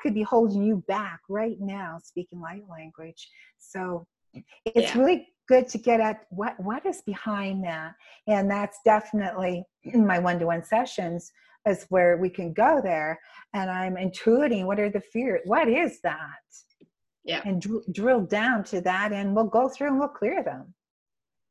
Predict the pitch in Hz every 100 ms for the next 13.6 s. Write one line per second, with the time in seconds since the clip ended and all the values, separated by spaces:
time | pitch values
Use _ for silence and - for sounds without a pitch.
0 | _ _ _ 196 185 - 233 220 269 175
1 | 175 202 - - - 196 208 202 214 277
2 | 311 269 220 196 202 190 190 180 - 185
3 | 180 294 277 156 - - - - _ _
4 | _ _ _ _ _ _ _ _ - _
5 | _ - 285 - - - 262 262 - 269
6 | 285 330 302 247 226 220 202 214 202 214
7 | 202 202 190 - - 240 233 - 240 226
8 | 277 285 202 247 233 247 247 - 240 233
9 | 226 214 226 - - 190 214 240 254 208
10 | 220 214 208 247 269 269 233 233 - 214
11 | 202 202 214 233 220 220 208 208 - 240
12 | 233 233 226 226 202 208 254 240 233 220
13 | 226 196 208 - 214